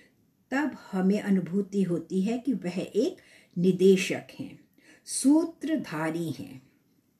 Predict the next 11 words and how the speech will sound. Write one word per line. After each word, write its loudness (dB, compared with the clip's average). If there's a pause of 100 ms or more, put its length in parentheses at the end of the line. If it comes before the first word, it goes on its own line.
(1040)
समय 6
के -2
किसी 0
बिंदु 6
पर -2
भगवान 0
बाबा -4
ने -4
कहा -8
था -8 (400)
कि -6